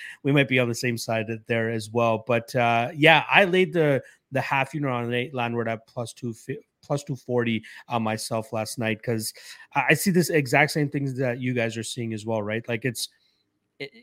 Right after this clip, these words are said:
are we banking on David Onama to go out there and get that first round knockout? That is the most obvious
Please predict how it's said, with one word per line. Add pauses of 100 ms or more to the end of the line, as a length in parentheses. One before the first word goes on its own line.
(160)
are
we
banking
on
David
Onama
to
go
out
there
and
get
that
first
round
knockout?
That
is
the
most
obvious